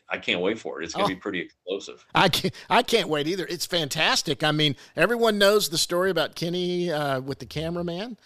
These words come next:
Speaker 2: Um, and then the, the, I tell you what, T R's first paragraphs in the very first one, it was like, "Oh my God, I had no clue." And I'm not gonna
Speaker 1: Right.
Speaker 2: say what it is 'cause you gotta go read it. I was like,
Speaker 1: Yeah.
Speaker 2: "Oh my God," he hooked me from right there.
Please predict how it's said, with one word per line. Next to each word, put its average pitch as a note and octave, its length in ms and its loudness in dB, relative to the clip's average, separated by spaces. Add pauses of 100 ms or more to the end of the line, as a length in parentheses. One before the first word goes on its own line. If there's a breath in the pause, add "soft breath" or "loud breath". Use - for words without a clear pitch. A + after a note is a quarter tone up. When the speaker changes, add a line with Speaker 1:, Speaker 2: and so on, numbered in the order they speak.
(280 soft breath)
Speaker 2:
Um, C#3 380 4
and C#3+ 220 -4
then C#3+ 300 -4
the, D3 280 -2
the, C#3+ 260 -6 (200)
I D#3+ 80 -4
tell G#3+ 160 2
you G3+ 80 6
what, F3+ 180 0 (380 soft breath)
T B3 180 -2
R's A#3 280 6
first - 580 -2
paragraphs C#3+ 840 -4
in C#3+ 140 -6
the C3 80 -6
very D3+ 300 0
first F3 340 -4
one, D#3+ 400 -4 (920)
it D#3+ 60 -4
was D3+ 180 -4
like, D3 240 -4 (680)
"Oh A3+ 100 2
my F3 160 0
God, D#3 460 -2
I D3 60 -4
had A#3 120 -2
no D3 160 -2
clue." A#3 320 -6 (280)
And D#3+ 120 -4
I'm F3 60 0
not F3 120 4
gonna E3 120 4
Speaker 1:
Right. F3 60 4
Speaker 2:
say F3+ 140 8
what E3+ 140 6
it D#3+ 100 0
is C4+ 160 4
'cause F3+ 120 -2
you D3+ 40 -4
gotta F3 160 6
go E3 80 4
read C#4 220 4
it. - 100 -14 (400 loud breath)
I - 100 4
was F3 140 2
like, F3+ 120 2
Speaker 1:
Yeah. G3 120 4
Speaker 2:
"Oh C#4+ 140 6
my A#3+ 140 4
God," A#3 160 0
he A#3+ 160 2
hooked D4+ 260 -2
me C4+ 120 -6
from A#3 160 -6
right A3+ 200 0
there. B3+ 320 -4